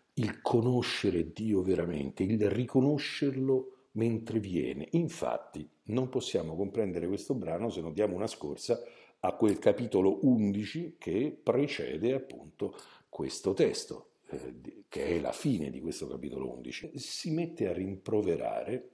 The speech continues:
le città nelle quali era avvenuta la maggior parte dei prodigi, perché dice, eh, Gesù: "Guai a te, Corazin, guai a te, Betsaida, sia a Tiro e a Sidone", cioè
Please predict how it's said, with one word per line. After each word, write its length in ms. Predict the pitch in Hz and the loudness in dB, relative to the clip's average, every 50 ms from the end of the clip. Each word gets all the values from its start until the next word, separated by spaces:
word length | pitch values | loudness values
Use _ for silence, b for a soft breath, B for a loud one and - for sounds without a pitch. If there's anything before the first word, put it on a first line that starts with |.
| _ _ | _ _
le 160 | - 117 131 | -4 -2 -2
città 640 | 127 - 170 147 - - - 175 175 180 180 - b b b b b b b | -2 -2 -4 -6 -6 -4 -2 -2 -2 -2 -4 -8 b b b b b b b
nelle 200 | - 135 139 139 | 0 2 2 2
quali 340 | 139 - 147 147 143 127 113 | 2 2 2 2 2 0 0
era 160 | 107 98 95 | 0 -2 -2
avvenuta 640 | 90 85 87 101 110 107 117 127 131 127 131 131 | -4 -4 -2 -2 -2 0 0 0 0 0 -2 -2
la 80 | 110 104 | -2 -2
maggior 300 | 92 95 90 - 98 92 | -2 -4 -4 -4 -6 -4
parte 360 | - - 117 120 - - 90 | -4 -4 -4 -4 -4 -6 -6
dei 140 | 82 82 82 | -4 -6 -6
prodigi, 560 | - - 82 67 65 65 64 - - 95 101 | -4 -6 -6 -6 -6 -8 -8 -8 -10 -10 -10
perché 500 | - - 123 - - - 131 127 131 - - - | -8 -8 -10 -6 -4 -2 -2 -2 -2 -6 -16 -14
dice, 720 | - 101 98 107 101 - - - 101 92 90 90 - - _ - | -10 -6 -6 -6 -6 -4 -2 0 0 0 0 -2 -6 -10 _ -14
eh, 320 | 98 92 87 82 82 85 | -14 -12 -12 -12 -12 -6
Gesù: 440 | 87 101 107 101 - 113 113 110 - - | -2 0 0 0 0 0 -2 -2 -4 -6
"Guai 400 | 123 110 104 123 123 120 113 110 | -4 0 2 4 4 4 4 2
a 60 | 104 | 0
te, 320 | - - - 120 107 101 | 0 0 2 2 2 2
Corazin, 560 | - - 101 92 87 - - 95 92 90 90 90 | 0 -2 -2 -2 -2 -4 -6 -6 -6 -6 -4 -2
guai 220 | 101 110 110 110 | -2 0 0 0
a 100 | 110 110 | 0 -2
te, 120 | - - | -2 -2
Betsaida, 760 | 98 95 101 98 - - - 87 80 76 73 71 71 78 73 - | -2 -2 -2 -2 -4 -6 -6 -6 -4 -4 -6 -6 -4 -6 -6 -6
sia 260 | - - - 180 180 | -4 2 4 4 4
a 20 | 175 | 4
Tiro 560 | 180 - - - 196 202 202 196 175 156 147 | 0 -4 -2 0 2 2 2 4 4 4 4
e 120 | 143 139 | 4 4
a 60 | 127 | 2
Sidone", 600 | - - - - - 104 95 98 87 78 71 76 80 | 0 -2 -6 -6 -4 0 2 4 4 4 2 -2 -4
cioè 300 | - 120 110 90 85 | -2 -2 -2 -2 -4